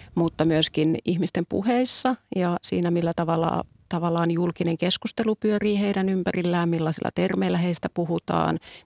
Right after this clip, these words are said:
miten me maalataan sitä todellisuutta heidän elämästään. Ja loppujen lopuksi hekin sitten alkavat ajatella itseään vähempiarvoisena ja s-, ja siten, että heillä ei ole tavallaan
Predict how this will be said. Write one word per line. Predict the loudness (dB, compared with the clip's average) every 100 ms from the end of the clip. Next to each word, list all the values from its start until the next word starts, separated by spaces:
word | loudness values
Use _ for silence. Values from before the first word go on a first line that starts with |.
| -2
miten | 0 2
me | 2
maalataan | 4 2 2 0 -2
sitä | -2 -2
todellisuutta | 0 2 0 0 -4 -4 -4
heidän | -2 0 0 0
elämästään. | 0 0 0 -2 -2 -2 0 -2 -6 -20 -14 -2
Ja | 0 2 0 -4 _ _ -4
loppujen | -2 0 0 0
lopuksi | 0 -2 0
hekin | -2 0 0 0 -2 _ -14 -4
sitten | -4 0 0 2
alkavat | 0 0 0 0
ajatella | 0 0 0 0 0
itseään | -4 -2 0 2 0 -2 -2
vähempiarvoisena | 0 0 0 0 -2 -2 0 0 0 -2 -4
ja |
s-, | -4 -6 -2
ja | 0
siten, | 0 0 0 0
että | -2 -2
heillä | 0 2 0 0
ei | 0 2
ole | 2 2 0 -6 -20 -20 -20 -12 -4
tavallaan | 0 0 2 2 0